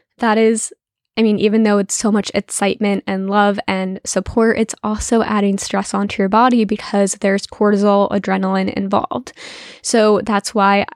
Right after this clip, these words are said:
if you see me post in my Instagram stories, I'm always talking about how at every single wedding,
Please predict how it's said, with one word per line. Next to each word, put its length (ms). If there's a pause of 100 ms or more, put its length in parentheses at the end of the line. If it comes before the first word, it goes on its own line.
(100)
if 180
you 80
see 160
me 140
post 260
in 60
my 100
Instagram 420
stories, 360
I'm 160
always 240
talking 280
about 180
how 180
at 120
every 220
single 320
wedding, 380